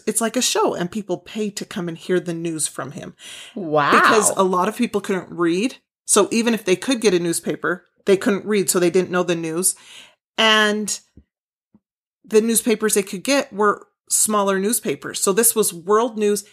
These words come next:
Speaker 1: and he was entertaining. So it wasn't just that they were
Speaker 2: Oh.
Speaker 1: getting the news, they were being entertained by the news.
Speaker 2: Okay.
Speaker 1: And so they would go and pay him, and
Speaker 2: Hmm.
Speaker 1: he would, he's like a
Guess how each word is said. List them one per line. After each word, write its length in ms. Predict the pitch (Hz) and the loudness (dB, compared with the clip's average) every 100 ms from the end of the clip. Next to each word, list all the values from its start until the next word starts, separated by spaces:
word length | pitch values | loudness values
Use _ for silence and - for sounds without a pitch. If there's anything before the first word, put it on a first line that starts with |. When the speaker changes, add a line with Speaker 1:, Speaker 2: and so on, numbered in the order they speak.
| _ - | _ -4
Speaker 1:
and 140 | 220 | -4
he 140 | 226 | -2
was 220 | 202 196 - | -4 -4 -4
entertaining. 840 | 185 175 - - 240 233 196 196 - - - | -6 -6 -12 -8 -6 -6 -8 -14 -20 -20 -6
So 200 | - 240 | 2 4
it 60 | 214 | 4
wasn't 340 | 262 311 254 | 2 2 0
just 180 | 262 - | -2 0
that 160 | 233 202 | 0 4
they 100 | 214 | 4
were 220 | 196 - | 4 2
Speaker 2:
Oh. 40 | |
Speaker 1:
getting 380 | 233 214 233 240 | 4 4 4 2
the 80 | 226 | 0
news, 380 | 208 208 233 254 | 2 2 2 2
they 120 | 202 | 2
were 140 | 196 | 2
being 260 | 190 190 180 - | 2 -2 -2 -2
entertained 640 | 190 185 - - 208 185 | -2 -2 -4 -6 -6 -4
by 160 | 175 156 | -4 -6
the 140 | 147 | -10
news. 420 | 156 - - - - - - | -14 -14 -12 -12 -14 -12 -6
Speaker 2:
Okay. 240 | 190 - 220 | -6 -4 -2
Speaker 1:
And 120 | 240 | 2
so 120 | 262 | 4
they 160 | 247 262 | 4 2
would 180 | 285 | 0
go 180 | 240 226 | 2 2
and 140 | 208 196 | 2 -2
pay 240 | 226 311 | -4 -4
him, 360 | 311 165 220 269 _ _ _ _ _ | -4 -4 -6 -8 _ _ _ _ _
and 160 | 226 220 | -2 0
Speaker 2:
Hmm. 60 | 311 | 2
Speaker 1:
he 160 | 285 | 2
would, 220 | 277 277 - | 0 -4 -6
he's 260 | - 370 | -2 2
like 180 | 302 277 | 2 2
a 200 | 277 269 | 0 0